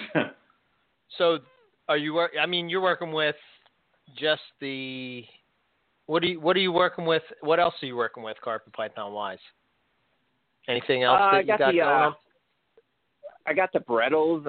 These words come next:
Speaker 3: uh, doing a lot with the, the lasik line, and I have the Fours line that I'm doing. Um, got, uh, doing the Brettles, the Brettle Diamond Jungle Jags, um, some Ocelots. So I know those are pretty, uh,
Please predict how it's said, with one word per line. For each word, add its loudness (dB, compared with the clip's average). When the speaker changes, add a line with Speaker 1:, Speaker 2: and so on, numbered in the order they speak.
Speaker 3:
uh, 2
doing -8
a -8
lot -6
with -18
the, -10
the -16
lasik -12
line, -12
and -14
I -12
have -10
the -14
Fours -10
line -12
that -10
I'm -12
doing. -12
Um, -6
got, 2
uh, 2
doing -6
the -8
Brettles, 0
the -12
Brettle 2
Diamond -4
Jungle -8
Jags, 2
um, -10
some -2
Ocelots. 0
So -4
I 2
know -2
those -2
are -2
pretty, -4
uh, -2